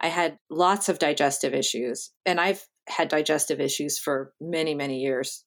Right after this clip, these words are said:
before I ever had migraines. But certainly s-, some of the migraine medications, they made it actually a lot worse. And then I was also experiencing a lot of fatigue. I felt tired. I thought, "Okay, well,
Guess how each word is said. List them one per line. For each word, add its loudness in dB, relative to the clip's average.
before 2
I 2
ever 0
had -4
migraines. -4
But 2
certainly 2
s-, -8
some 2
of 4
the 4
migraine 2
medications, -2
they 4
made 2
it -2
actually 0
a 0
lot -2
worse. -4
And 4
then 2
I 2
was -2
also 2
experiencing -4
a -4
lot 2
of -4
fatigue. 4
I 0
felt -4
tired. 2
I 2
thought, 2
"Okay, 4
well, 2